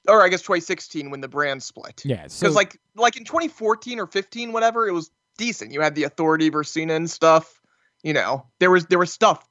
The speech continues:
Speaker 1: to
Speaker 2: Yeah.
Speaker 1: re-, to care about.
Speaker 2: So this will be the sixth Survivor Series pay-per-view since the first time we've had this conversation. So this isn't new. This isn't some new think tank to write about on the internet. This has been a problem for a very long time.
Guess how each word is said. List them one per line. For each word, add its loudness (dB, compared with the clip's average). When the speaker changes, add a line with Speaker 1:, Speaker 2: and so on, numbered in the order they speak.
Speaker 1:
to -4
Speaker 2:
Yeah. -2
Speaker 1:
re-, -4
to -8
care -4
about. -12
Speaker 2:
So -4
this -2
will -6
be -2
the -2
sixth -6
Survivor -2
Series -6
pay-per-view -6
since -10
the -6
first -4
time -6
we've -4
had -10
this -8
conversation. -10
So -6
this -4
isn't -4
new. -2
This -2
isn't -4
some -6
new -4
think -6
tank -8
to -6
write -2
about -2
on -4
the -4
internet. -4
This -2
has -8
been -4
a -8
problem -6
for -4
a -4
very -8
long -8
time. -12